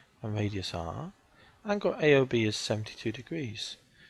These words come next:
Express seventy-two degrees exactly in radians, simplifying your answer.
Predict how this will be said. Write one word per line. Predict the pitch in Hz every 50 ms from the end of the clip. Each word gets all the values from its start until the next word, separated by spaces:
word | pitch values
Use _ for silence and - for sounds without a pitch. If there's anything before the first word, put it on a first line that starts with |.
| - _ _ _ _ _ -
Express | 226 185 - - - 226 - 214 - - - - - -
seventy-two | - - - 170 165 156 151 143 - 143 135
degrees | 123 123 110 - 110 104 113
exactly | 107 - - 131 123 - - - 110
in | 104 107
radians, | 123 147 156 135 117 98 95 98 113 127 - - - - -
simplifying | - - - 131 113 - - - 110 101 101
your | 98 98 104
answer. | 107 101 87 - - - 92 92